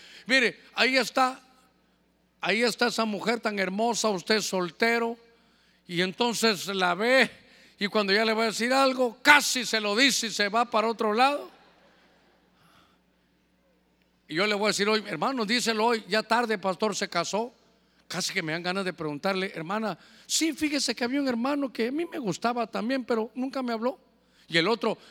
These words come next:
"¿Y qué pasó?" "Es que casi le hablaba, pastor."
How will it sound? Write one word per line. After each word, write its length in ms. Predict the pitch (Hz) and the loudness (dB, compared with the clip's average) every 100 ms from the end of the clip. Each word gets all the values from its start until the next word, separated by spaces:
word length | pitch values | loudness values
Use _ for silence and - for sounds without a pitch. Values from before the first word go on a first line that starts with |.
| - | -16
"¿Y 80 | 185 | 0
qué 120 | 240 | 0
pasó?" 420 | 254 233 254 247 | 2 0 0 -4
"Es 100 | 202 | -6
que 140 | - 220 | -4 -6
casi 480 | - 220 220 - 180 | -2 0 0 -2 -2
le 80 | |
hablaba, 380 | 165 165 202 202 | -2 -2 -2 -4
pastor." 360 | 180 160 202 | -6 -8 -10